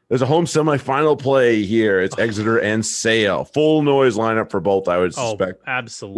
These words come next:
Speaker 1: With the, with a few, with a few wrinkles here and there. Um, Sale or
Speaker 2: I don't
Speaker 1: Sale
Speaker 2: know. This
Speaker 1: or
Speaker 2: is for a home. This is for a home semi.
Speaker 1: Right.
Speaker 2: This is
Speaker 1: Um,
Speaker 2: huge.
Speaker 1: mm-hmm.
Speaker 2: I think, I think they both go
Speaker 1: S-, yeah,
Speaker 2: full noise.
Speaker 1: 'cause the, the last team,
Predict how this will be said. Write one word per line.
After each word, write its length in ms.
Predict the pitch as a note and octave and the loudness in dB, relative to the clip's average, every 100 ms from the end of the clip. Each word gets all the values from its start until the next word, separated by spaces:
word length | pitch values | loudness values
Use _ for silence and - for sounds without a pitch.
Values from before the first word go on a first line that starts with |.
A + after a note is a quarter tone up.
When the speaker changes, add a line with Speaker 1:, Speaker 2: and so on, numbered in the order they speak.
| A#2 | 0
Speaker 1:
With 40 | |
the, 280 | A2 G2+ F2+ | 2 2 2
with 160 | G2 G#2+ | 2 0
a 60 | |
few, 280 | F#2 G#2+ G#2 | 0 0 2
with 140 | G#2 A#2 | 2 0
a 60 | |
few 180 | F#2+ A#2 | 0 -2
wrinkles 320 | G#2 F#2 F#2+ | 0 -2 -4
here 140 | G2 F2+ | -2 -2
and 80 | |
there. 200 | F2 D#2 - | -2 -6 -6
Um, 160 | F2+ F2 | -6 -6
Sale 200 | - D3 | 0 2
or 100 | C3+ | 2
Speaker 2:
I 20 | |
don't 220 | G#2+ G2+ | 0 -4
Speaker 1:
Sale 160 | B3+ B2+ | -2 2
Speaker 2:
know. 80 | C#3 | 2
This 120 | E3 | 2
Speaker 1:
or 40 | - | -4
Speaker 2:
is 120 | G3 | -4
for 200 | - A3+ | -2 -2
a 60 | F3+ | -2
home. 320 | F3 G3 F3 | -4 -4 -6
This 160 | G#3+ E4+ | -8 -8
is 100 | C4 | -10
for 320 | - G3+ A3 | -8 -2 0
a 80 | D#3 | 0
home 260 | F3 F3 | -2 -4
semi. 440 | D3+ A3 D3 G#2 C3 _ _ | -4 -4 -4 -10 -20 _ _
Speaker 1:
Right. 260 | A#2+ D#2 - _ - - _ | -6 -4 -8 _ -20 -20 _
Speaker 2:
This 180 | - E3+ | -2 0
is 140 | D#3 | -2
Speaker 1:
Um, 60 | D#3 | -4
Speaker 2:
huge. 640 | D#3+ A#3 C#4+ B2 - - - - | -2 0 0 0 -8 -16 -20 -12
Speaker 1:
mm-hmm. 160 | E3+ | -6
Speaker 2:
I 60 | F#3+ | -4
think, 120 | G3 | -4
I 80 | F3 | -6
think 160 | C4+ A#3 | -6 -6
they 100 | D3 | -4
both 260 | C3 B3 | -2 -2
go 140 | C#3+ B2 | -4 -6
Speaker 1:
S-, 60 | A2+ | -8
yeah, 220 | F2+ F2+ E2+ | -6 -4 -2
Speaker 2:
full 100 | E2+ | -2
noise. 40 | F#2 | -2
Speaker 1:
'cause 140 | D#2+ | -2
the, 220 | D#2+ F#2 - | -4 -6 -6
the 120 | G2 F#2+ | -4 -2
last 340 | G#2 A#2 - | 0 -2 -4
team, 460 | C3+ B2+ C3+ C#3+ | -2 0 0 -4